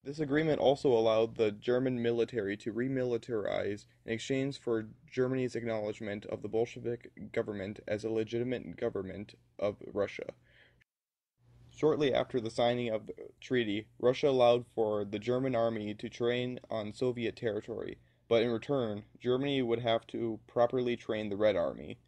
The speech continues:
This cooperation allowed for experimental guns, bombs, and tanks designed by Germany to be tested and developed in the U S S R.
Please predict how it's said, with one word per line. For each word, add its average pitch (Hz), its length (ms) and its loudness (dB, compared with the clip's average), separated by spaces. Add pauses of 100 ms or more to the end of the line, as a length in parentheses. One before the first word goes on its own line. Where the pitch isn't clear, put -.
(420)
This 139 160 0
cooperation 127 680 2
allowed 110 380 4
for 101 200 0
experimental 117 960 0 (460)
guns, 104 500 0 (180)
bombs, 104 560 2 (340)
and 110 380 -2
tanks 107 540 -2
designed 120 500 0
by 110 220 2
Germany 107 480 -2
to - 140 -10
be 110 100 -4
tested 117 540 0 (180)
and 107 220 -2
developed 104 500 2
in 107 180 -6
the 98 80 -6
U 101 220 0
S 101 160 -2
S 95 180 -8
R. 58 280 -4